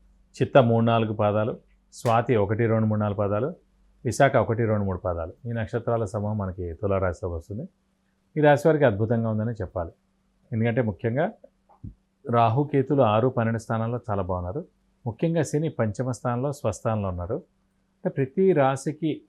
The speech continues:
లేదంటే లగ్న-, అంటే రాశి లగ్నం రెండింటికి కూడా యోగకారకుడు, అదృష్టకారకుడు, లక్ ఫేవర్ చేసే గ్రహం ఒకళ్ళే ఉంటారండి. ఉదాహరణకి ఇప్పుడు తులారాశి తీసుకున్నా, తులా లగ్నం తీసుకున్నా, మనం యోగకారకుడు శని అయ్యాడు.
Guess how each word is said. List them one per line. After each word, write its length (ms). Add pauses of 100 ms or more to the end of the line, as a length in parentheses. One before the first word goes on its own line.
లేదంటే 240
లగ్న-, 300
అంటే 240
రాశి 400
లగ్నం 480
రెండింటికి 420
కూడా 260
యోగకారకుడు, 640
అదృష్టకారకుడు, 680
లక్ 260
ఫేవర్ 300
చేసే 180
గ్రహం 260
ఒకళ్ళే 260
ఉంటారండి. 380 (580)
ఉదాహరణకి 260
ఇప్పుడు 180
తులారాశి 480
తీసుకున్నా, 360
తులా 260
లగ్నం 320
తీసుకున్నా, 400 (560)
మనం 240 (1000)
యోగకారకుడు 720
శని 280
అయ్యాడు. 300